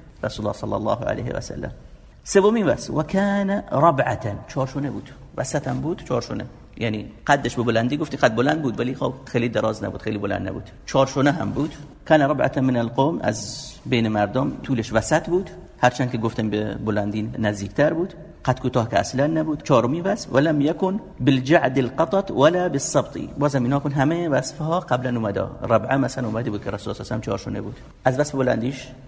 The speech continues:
بعد وصف شونه‌هاش، بعد وصف موهاش. رسول الله صلی الله علیه و سلم موهاش زیاد فر نبود،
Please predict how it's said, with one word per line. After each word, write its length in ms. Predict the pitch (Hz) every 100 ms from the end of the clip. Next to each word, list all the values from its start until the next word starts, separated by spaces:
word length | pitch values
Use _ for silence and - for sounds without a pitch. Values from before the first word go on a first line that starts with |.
| - -
بعد 180 | 117 117
وصف 540 | 123 123 - 135 120 123
شونه‌هاش، 600 | 127 - 113 127 156 - -
بعد 240 | 135 151 131
وصف 240 | 156 -
موهاش. 520 | 143 123 117 101 - - - - -
رسول 20 |
الله 80 | 143
صلی 120 | 185
الله 40 |
علیه 80 | 180
و 40 | 180
سلم 80 |
موهاش 360 | 165 165 165 -
زیاد 200 | 139 151
فر 280 | - 156 135
نبود، 400 | 127 113 117